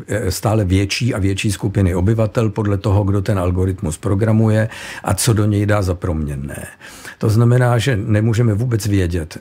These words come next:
eh, jaké informace nám přicházejí, do jakých skupin jsme přihlašováni a jaký zprávy od jiných nám chodí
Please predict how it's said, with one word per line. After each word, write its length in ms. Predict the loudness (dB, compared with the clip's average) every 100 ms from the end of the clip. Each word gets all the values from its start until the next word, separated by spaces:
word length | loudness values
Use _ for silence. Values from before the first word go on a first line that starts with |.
| -2
eh, 120 | -2
jaké 300 | 0 0 0
informace 580 | 0 0 0 0 0 0
nám 140 | 0
přicházejí, 580 | 0 0 0 0 2 2
do 80 | 2
jakých 280 | 0 0 -2
skupin 420 | -2 0 0 0
jsme 180 | 0 -2
přihlašováni 800 | 0 2 2 2 0 2 2 2
a 80 | 2
jaký 260 | 0 0 -4
zprávy 500 | -4 0 0 2 0
od 160 | 0
jiných 320 | 2 2 0 0
nám 160 | -2
chodí 340 | 0 -2 0